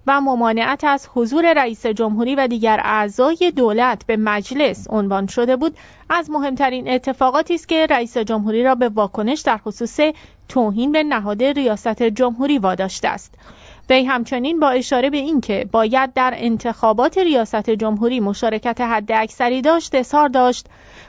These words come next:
«با این برخوردها نمی‌توان به مشارکت حداکثری امیدوار بود.» وی اظهار داشت: «این برخوردها مردم را از مشارکت در انتخابات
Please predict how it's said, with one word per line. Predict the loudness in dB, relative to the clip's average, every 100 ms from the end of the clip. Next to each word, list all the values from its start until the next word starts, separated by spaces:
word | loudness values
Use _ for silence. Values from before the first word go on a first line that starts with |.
| 0
«با | 0
این | 0 0
برخوردها | -2 -2 0 -2 0 -2
نمی‌توان | 0 0 0 2 2
به | 0
مشارکت | 0 0 0 0 -4 -2
حداکثری | -2 0 -2 -2 -2 -2 0 0
امیدوار | 0 0 2 2
بود.» | 0 -8 -10 -20 -20 -20 -20 -20 -2
وی | 0 2 0
اظهار | 0 2
داشت: | 4 4 2 -4 -8
«این | 0 2
برخوردها | 4 2 0 -4 -2 2 2
مردم | 4 0 0 -2
را | 2
از | 2 0 -2
مشارکت | -4 0 0 0 -2 -2
در | 0 0 0
انتخابات | -4 -6 -4 -2 0 0